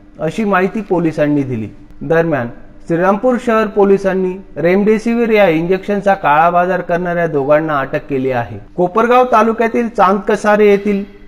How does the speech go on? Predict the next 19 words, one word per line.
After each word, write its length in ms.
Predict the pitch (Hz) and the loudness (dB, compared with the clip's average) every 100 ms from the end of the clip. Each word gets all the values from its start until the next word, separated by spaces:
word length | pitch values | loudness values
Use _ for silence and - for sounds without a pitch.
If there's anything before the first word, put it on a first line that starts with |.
| - | -2
जागृत 360 | 160 165 196 208 | 2 4 2 2
देवस्थान 560 | 190 196 202 202 208 | 4 4 2 0 0
म्हणून 300 | 202 196 196 | 2 2 2
ओळख 360 | 165 165 190 196 | 2 2 2 0
असलेल्या 420 | 180 190 180 180 | -2 -2 0 0
बाल 300 | 147 170 185 | 2 4 4
भैरवनाथ 540 | 180 180 185 185 190 170 - - - - - - | 4 2 2 2 0 -2 -6 -20 -20 -20 -12 -2
आणि 240 | 175 208 | 2 2
माता 380 | 185 170 170 202 | 2 2 4 2
जोगेश्वरी 640 | 165 165 175 196 196 190 | 4 2 2 2 2 2
मंदिरात 440 | 185 180 175 170 170 - 117 | 0 0 0 2 0 -2 -6
हजारो 420 | 143 175 208 240 | -2 2 4 4
वर्षांची 500 | 226 214 208 208 208 | 2 0 -2 0 -2
परंपरा 640 | - 156 165 175 190 185 | 0 2 2 0 0 0
जपत 360 | 175 170 175 160 | -2 -2 -4 -2
मंगळवारी 560 | 147 156 175 185 180 | -2 0 2 2 0
गुढीपाडव्याच्या 840 | 160 156 170 185 185 185 185 185 175 | -2 -2 -2 2 0 2 -2 -2 -4
मुहूर्तावर 540 | 160 151 151 160 160 | -2 -4 -2 -2 -2
भाकीत 340 | 143 135 - | -2 -2 -4